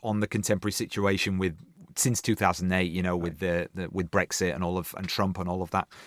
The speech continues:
kind of stuff, but set in a very, you know, a very specific story, which,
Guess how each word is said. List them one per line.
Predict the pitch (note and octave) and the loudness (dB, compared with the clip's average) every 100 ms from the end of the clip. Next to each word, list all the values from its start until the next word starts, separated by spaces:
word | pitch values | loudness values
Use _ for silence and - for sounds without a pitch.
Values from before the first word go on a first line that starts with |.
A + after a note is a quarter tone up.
| - | -4
kind | - | -2
of | F#2+ | 0
stuff, | - F#2+ | -2 -2
but | A#2 | 2
set | - C#3+ | 6 6
in | A#2+ | 6
a | A2 | 6
very, | A2+ A2+ A2 G#2 - - - - - _ | 8 8 8 6 0 -20 -20 -20 -20 _
you | - | 2
know, | D#3 G#2+ | 6 10
a | |
very | A#2+ C#3 | 10 10
specific | B2+ - A#2+ - A#2+ | 6 4 2 2 2
story, | - - A#2+ A#2 A2 G2 | 2 8 10 10 10 6
which, | G#2 | 2